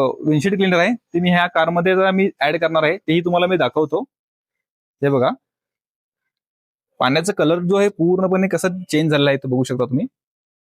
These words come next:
तर मित्रांनो, आता आमचे पूर्ण मिक्सर आता रेडी आहे वायपर क्लीनरचा. तर आता आपण ह्या इथं इंजिनच्या तुमच्या वायपर टँकच्या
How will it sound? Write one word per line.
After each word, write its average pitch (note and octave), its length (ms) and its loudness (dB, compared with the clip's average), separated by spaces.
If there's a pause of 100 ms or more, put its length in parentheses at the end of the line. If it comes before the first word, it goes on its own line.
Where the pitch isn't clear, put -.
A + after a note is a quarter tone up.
(1800)
तर F3 80 -2
मित्रांनो, F#3 340 2
आता G#3 100 -2
आमचे G3+ 180 2
पूर्ण G3 280 0
मिक्सर G3 260 0
आता G3+ 140 0
रेडी F3 180 2
आहे F3 160 2 (580)
वायपर E3+ 480 0
क्लीनरचा. E3 500 0 (560)
तर - 40 -2
आता E3 160 2
आपण F#3+ 200 2
ह्या E3+ 260 4
इथं F#3 280 0 (140)
इंजिनच्या E3+ 380 0
तुमच्या F3+ 200 -2
वायपर E3+ 260 0
टँकच्या F3 380 -2